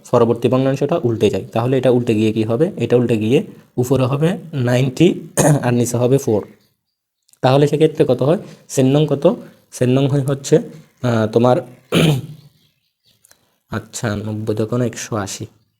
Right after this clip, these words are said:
হুম, নব্বই দোকানে একশো আশি,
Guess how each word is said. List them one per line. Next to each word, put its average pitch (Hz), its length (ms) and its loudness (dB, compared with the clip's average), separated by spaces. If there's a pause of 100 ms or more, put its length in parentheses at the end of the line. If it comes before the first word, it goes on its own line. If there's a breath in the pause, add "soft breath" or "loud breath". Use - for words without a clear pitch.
(1600)
হুম, 104 420 -8 (2250 soft breath)
নব্বই 113 240 0
দোকানে 117 260 0
একশো - 280 -8
আশি, 143 340 -6